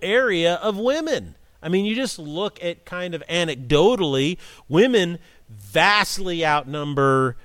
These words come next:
male teachers in school. Uh, women vastly outnumber male, uh,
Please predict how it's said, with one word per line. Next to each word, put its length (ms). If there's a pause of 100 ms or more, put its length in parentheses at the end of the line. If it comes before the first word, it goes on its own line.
(120)
male 320
teachers 760
in 160
school. 560 (340)
Uh, 240
women 420
vastly 1000
outnumber 880 (240)
male, 720 (300)
uh, 400